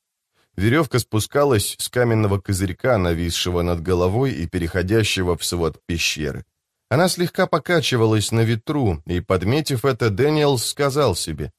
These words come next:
"А ведь с утра никакого ветра не было". Зато сейчас ветер задул снова, сильный, западный.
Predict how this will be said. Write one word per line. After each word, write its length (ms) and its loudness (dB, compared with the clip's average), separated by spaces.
"А 120 0
ведь 180 2
с 80 -2
утра 320 0
никакого 500 0
ветра 340 0
не 200 2
было". 280 -8
Зато 320 2
сейчас 600 0
ветер 360 0
задул 400 0
снова, 560 0
сильный, 600 -2
западный. 600 -2